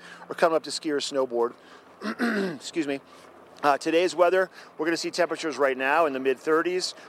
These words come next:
We're gonna see forty-six for that high temperature in Vail Village by about two to three o'clock in the afternoon,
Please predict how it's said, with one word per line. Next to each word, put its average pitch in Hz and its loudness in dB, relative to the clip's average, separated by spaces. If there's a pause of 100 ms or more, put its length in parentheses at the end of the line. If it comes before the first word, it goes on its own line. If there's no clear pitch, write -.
(100)
We're 131 -6
gonna 139 -2
see 135 -6
forty-six 156 -2
for - -2
that 139 2
high 143 2
temperature 147 -4 (440)
in 143 -2
Vail 139 4
Village 131 0 (300)
by 214 6
about 185 2
two 180 -6
to 160 -2
three 151 -2
o'clock 135 2
in 143 -8
the 131 -4
afternoon, 131 -2